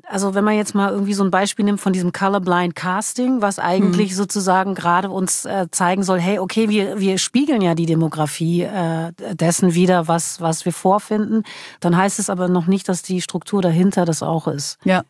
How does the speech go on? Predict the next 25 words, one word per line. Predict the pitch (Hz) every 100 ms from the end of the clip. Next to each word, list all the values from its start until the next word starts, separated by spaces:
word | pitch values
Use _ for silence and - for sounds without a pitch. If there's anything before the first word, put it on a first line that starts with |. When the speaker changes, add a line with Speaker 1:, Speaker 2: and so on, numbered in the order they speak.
| _
Speaker 2:
genau. | - 175
Speaker 1:
So, | 160
und | 160 175 160
ich | 180
Speaker 2:
Mhm. | -
Speaker 1:
glaube, | 170 175 175
so, | 170 180 175 175
so | 160 170
ungefähr | 170 175 170 - 165
ist | 160
es | -
auch | 170 156
zu | 196
Speaker 2:
Ja. |
Speaker 1:
übertragen | 185 156 - 170 180 170
auf | 165 -
die | 175
Musikindustrie. | 165 160 180 165 160 - 151
Also | 160 165
ich | 170
kenne | - 196 190 175
auch | 190
kein | - 208 220 208
einziges | 202 196 185 185 -
Meeting, | 185 208 226 113